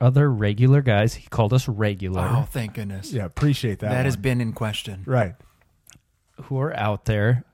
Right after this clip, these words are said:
Speaker 1: who not only love Disney, but really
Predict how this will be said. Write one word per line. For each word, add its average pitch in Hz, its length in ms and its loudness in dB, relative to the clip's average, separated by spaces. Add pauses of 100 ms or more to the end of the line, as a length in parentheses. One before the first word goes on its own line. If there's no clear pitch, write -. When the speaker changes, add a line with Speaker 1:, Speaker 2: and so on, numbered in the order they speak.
(200)
Speaker 1:
who 127 100 2
not 113 320 4
only 131 520 6 (460)
love 107 340 4
Disney, 120 380 4
but 101 180 -2 (100)
really 104 520 0